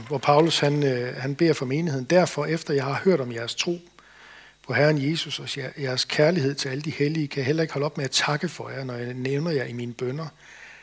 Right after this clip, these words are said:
Jeg beder om, at vor Herre Jesu Kristi Gud, herlighedens Far, vil give jer visdoms- og åbenbaringsånd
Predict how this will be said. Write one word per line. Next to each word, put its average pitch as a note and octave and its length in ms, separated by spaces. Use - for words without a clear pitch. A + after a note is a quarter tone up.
Jeg D3 120
beder G3+ 240
om, D#3+ 280
at C#3 160
vor B2+ 80
Herre C#3 340
Jesu D3+ 280
Kristi D3+ 380
Gud, D3 300
herlighedens C#3 560
Far, B2+ 280
vil C#3 120
give D#3 220
jer D3+ 60
visdoms- C3+ 640
og D3 80
åbenbaringsånd C3+ 880